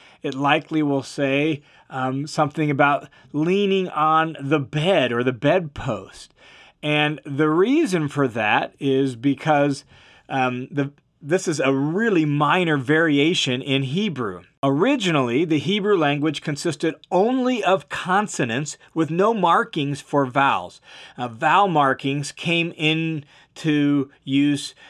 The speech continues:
about six hundred years to eight hundred years after the time of Jesus, with the Masoretic scribes adding those so they could remember how to pronounce the words. Well, both the word staff and the word,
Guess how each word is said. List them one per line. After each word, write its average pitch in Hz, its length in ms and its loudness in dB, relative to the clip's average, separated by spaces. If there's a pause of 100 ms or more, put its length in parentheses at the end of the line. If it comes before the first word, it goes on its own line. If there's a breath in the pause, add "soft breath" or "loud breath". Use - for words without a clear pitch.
(140)
about 143 320 0
six - 460 -4
hundred 185 340 0
years 160 500 0
to 139 160 -2
eight 156 180 2
hundred 151 220 -2
years 139 280 0
after 143 260 0
the 135 80 -2
time 131 340 -4
of 123 120 -6
Jesus, 139 440 -2
with 135 140 -2
the 139 100 -4
Masoretic 127 720 0 (200 loud breath)
scribes 156 640 0
adding 175 380 4
those 127 180 0
so 147 100 -2
they 143 140 0
could 139 120 -8
remember 143 340 -2
how 139 120 2
to 143 80 -2
pronounce 113 500 -6
the 147 140 -6
words. 165 480 0 (340 loud breath)
Well, 139 120 0
both 160 320 0
the 185 100 2
word 143 240 0
staff - 760 0
and 160 300 -2
the 170 80 2
word, 147 380 0